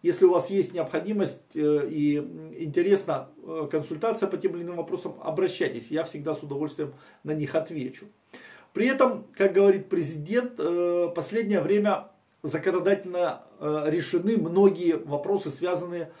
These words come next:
с, э, социальной поддержкой военнослужащих, мобилизованных, членов их семей. Об этом мы тоже на канале гона-, говорили.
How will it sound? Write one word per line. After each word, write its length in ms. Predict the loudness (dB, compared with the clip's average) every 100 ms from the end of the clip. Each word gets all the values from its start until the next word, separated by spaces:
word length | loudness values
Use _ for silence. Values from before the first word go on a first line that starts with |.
| -20 _
с, 200 | -10 0
э, 680 | 2 4 2 2 0 -4 -6
социальной 480 | -10 -4 0 2
поддержкой 640 | 0 0 2 0 0 -4 -4 -18 -4
военнослужащих, 920 | 0 2 2 0 -2 -4 -4 -6 -6
мобилизованных, 920 | -4 0 2 2 4 4 2 -4 -10
членов 420 | -6 -2 0 -2
их 120 | -4
семей. 540 | -8 -8 -6 -6 -10 -14 _ -20 -20 -8
Об 160 | 0
этом 200 | 2 4
мы 100 | 2
тоже 300 | 4 6 6
на 120 | 4 -4
канале 400 | -4 -2 0 0
гона-, 320 | -4 -4 -6
говорили. 640 | 0 2 4 2 -2 -6